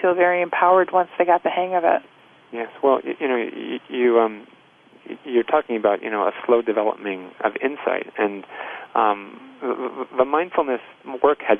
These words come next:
Speaker 2: many different lineages. There are many different places where people have come to study mindfulness, but w-, one, um, one kind of traditional area is that,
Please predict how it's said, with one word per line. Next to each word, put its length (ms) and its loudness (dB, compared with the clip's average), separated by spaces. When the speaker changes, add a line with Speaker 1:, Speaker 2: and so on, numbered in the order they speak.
Speaker 2:
many 240 2
different 360 -2
lineages. 540 0
There 100 2
are 40 -8
many 140 2
different 320 -2
places 380 2
where 100 2
people 300 0
have 160 -2
come 400 -2
to 100 -2
study 220 2
mindfulness, 460 -2
but 160 2
w-, 360 -4
one, 540 2
um, 460 0
one 720 0
kind 240 -2
of 60 -6
traditional 440 -2
area 380 2
is 60 -6
that, 340 2